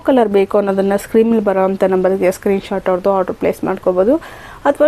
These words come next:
ಶಾಪಿಗಾದ್ರೆ ವಿಸಿಟ್ ಮಾಡ್ತೀವಿ ಅಂದರೂ ಕೂಡ ವಿಸಿಟ್ ಮಾಡಿ ಟಚ್ ಆ್ಯಂಡ್ ಫೀಲ್ ಮಾಡಿ ಕೂಡ ಬೈ ಮಾಡ್ಬೋದು. ನಮ್ಮ ಶಾಪ್ ಲೊಕೇಟ್ ಆಗಿರೋದು ಬಂದು ಕೆಂಗೇರಿ ಉಪನಗರ, ಬ್ಯಾಂಗ್ಳೂರ್, ನಿಯರ್ ಜ್ಞಾನ ಭಾರತಿ ಫಸ್ಟ್ ಬ್ಲಾಕ್, ಕೆಂಗೇರಿ ಉಪನಗರ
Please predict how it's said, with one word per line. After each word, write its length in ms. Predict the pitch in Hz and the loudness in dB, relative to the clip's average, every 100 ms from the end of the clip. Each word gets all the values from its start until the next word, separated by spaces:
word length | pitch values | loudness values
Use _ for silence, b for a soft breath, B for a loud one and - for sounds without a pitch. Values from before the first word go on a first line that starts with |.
| 302 | 0
ಶಾಪಿಗಾದ್ರೆ 520 | 285 277 269 226 220 | 0 2 2 4 4
ವಿಸಿಟ್ 340 | 220 208 208 208 | 2 2 0 0
ಮಾಡ್ತೀವಿ 320 | 190 196 196 190 | 0 -2 -2 0
ಅಂದರೂ 140 | 190 | 0
ಕೂಡ 200 | 190 190 247 403 B B B B B B - 226 | 0 0 0 -2 B B B B B B -8 -2
ವಿಸಿಟ್ 280 | 226 254 | 2 4
ಮಾಡಿ 240 | 240 220 226 | 4 4 0
ಟಚ್ 320 | - 240 - | -2 -4 0
ಆ್ಯಂಡ್ 180 | 240 233 | 0 2
ಫೀಲ್ 280 | 220 202 202 | 2 4 2
ಮಾಡಿ 160 | 196 202 | 2 2
ಕೂಡ 200 | 190 190 190 | 0 0 0
ಬೈ 100 | 190 | -2
ಮಾಡ್ಬೋದು. 760 | 190 185 185 185 185 220 381 508 254 | 0 0 2 2 2 2 2 -2 -2
ನಮ್ಮ 180 | 220 | 0
ಶಾಪ್ 280 | 240 311 311 | 0 -2 0
ಲೊಕೇಟ್ 320 | 240 220 202 | 0 2 0
ಆಗಿರೋದು 300 | 202 196 190 | 2 2 0
ಬಂದು 220 | 196 190 190 | 0 0 0
ಕೆಂಗೇರಿ 460 | 202 190 196 196 | 0 0 2 2
ಉಪನಗರ, 500 | 190 190 185 185 185 | 2 0 0 0 0
ಬ್ಯಾಂಗ್ಳೂರ್, 540 | 190 180 185 190 240 339 B B B B 240 | 0 0 0 2 0 0 B B B B 4
ನಿಯರ್ 260 | 262 277 220 170 | 4 2 0 0
ಜ್ಞಾನ 200 | 196 208 240 | 2 2 2
ಭಾರತಿ 340 | 220 196 - | 0 0 -2
ಫಸ್ಟ್ 280 | 190 196 - | -2 -2 -2
ಬ್ಲಾಕ್, 220 | 233 240 233 | -4 0 -2
ಕೆಂಗೇರಿ 420 | 208 196 196 190 | 2 2 2 0
ಉಪನಗರ 460 | 202 196 190 185 | 0 -2 0 0